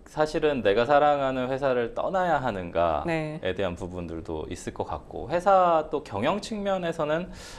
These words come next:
Speaker 2: 네.
Speaker 1: 아, 불필요한 뭔가 지급이 이루어지는 것이 아닌가, 뭔가 임금이 지급되는 것이 아닌가, 이런 부분도 좀 있는데,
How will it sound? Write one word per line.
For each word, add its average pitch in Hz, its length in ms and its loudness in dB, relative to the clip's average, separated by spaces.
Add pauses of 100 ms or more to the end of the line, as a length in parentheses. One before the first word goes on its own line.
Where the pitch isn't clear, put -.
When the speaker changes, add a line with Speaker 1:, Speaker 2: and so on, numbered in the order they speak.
Speaker 2:
네. - 80 -2
Speaker 1:
아, 135 240 2
불필요한 139 640 2
뭔가 101 800 4
지급이 110 360 -2
이루어지는 101 520 0
것이 95 200 -4
아닌가, 80 460 -2
뭔가 80 240 -4
임금이 95 360 -4
지급되는 87 460 -8
것이 87 200 -8
아닌가, 82 440 -4
이런 98 220 -4
부분도 107 380 -8
좀 117 160 -10
있는데, 85 560 -2